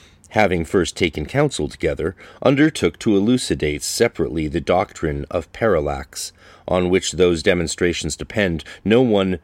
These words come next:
being privy to it or supervising it. So by the wings, or mathematical ladders, the remotest stages of the visible heavens can be climbed, and the paths of the planets explored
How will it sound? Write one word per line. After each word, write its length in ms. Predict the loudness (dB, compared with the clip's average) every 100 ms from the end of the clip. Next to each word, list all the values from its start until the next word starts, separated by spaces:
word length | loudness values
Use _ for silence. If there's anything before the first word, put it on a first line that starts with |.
| -8
being 340 | -2 0 0 -2
privy 400 | -2 0 0 -2
to 240 | -4 -4
it 180 | -2 -4 -2
or 160 | -2
supervising 800 | -2 -4 -4 -2 -2 -2 -6 -8
it. 180 | -10 -14 _ _ _ _ _ _ _ -10
So 340 | 2 4 4
by 400 | 4 6 6 4
the 160 | 2 2
wings, 600 | 2 0 -2 -10 -12 -16 _ _ 0
or 160 | 2
mathematical 840 | 4 2 0 0 2 0 0 -2
ladders, 600 | 0 0 0 -2 -6 -8 -12 _ _ -2
the 100 | 2
remotest 560 | 2 4 4 4 0
stages 720 | -4 -2 0 0 0 -2 -2
of 400 | 0 0 0 -4
the 140 | -6 -4
visible 480 | -2 -2 0 0 0
heavens 420 | 0 -2 -4 -6
can 180 | -4 -4
be 120 | -4
climbed, 440 | 0 2 2 0
and 140 | -2 -2
the 60 |
paths 500 | -2 0 2 0 -2
of 140 | -4 -4
the 100 | -6
planets 500 | -2 0 0 -2 -6
explored 540 | -10 -4 0 2 0